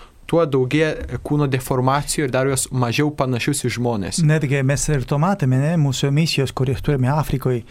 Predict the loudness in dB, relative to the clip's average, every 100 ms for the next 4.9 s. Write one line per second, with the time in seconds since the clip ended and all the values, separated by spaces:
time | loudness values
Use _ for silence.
0 | -20 -20 -6 0 2 0 0 2 2 2
1 | 2 2 2 0 0 2 2 2 -2 -6
2 | -20 -20 -2 2 2 2 -2 0 -2 0
3 | 0 2 2 0 0 0 2 2 2 0
4 | 0 0 0 0 0 0 0 -2